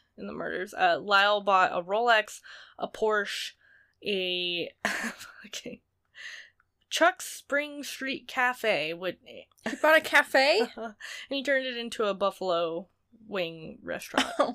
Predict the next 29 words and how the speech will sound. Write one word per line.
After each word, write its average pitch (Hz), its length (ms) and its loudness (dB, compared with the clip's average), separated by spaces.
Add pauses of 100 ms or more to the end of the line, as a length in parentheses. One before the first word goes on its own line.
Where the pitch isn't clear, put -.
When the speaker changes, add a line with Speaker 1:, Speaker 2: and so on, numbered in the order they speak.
Speaker 2:
my - 120 -8 (200)
god. - 140 -16 (280)
Speaker 1:
Uh-huh. 190 240 -2 (420)
Eric 294 300 6
hired 220 280 6
a 196 40 -4
full-time 185 400 -4
tennis 240 260 0
coach 220 240 0
and 208 160 -4
competed 196 400 -4
in 185 180 -4
a 175 80 -6
series 170 340 -8
of 165 120 -12
tournaments 175 480 -8
in 196 200 -8
Israel. - 520 -12 (280)
Speaker 2:
Oh, 339 180 -2
I 269 80 -4
mean, 277 280 -10
at 277 100 -8
least 381 200 -8
he 330 80 -6
put 277 200 0
his 269 220 -8
to - 80 -4
good 247 200 -6
use. 247 360 -10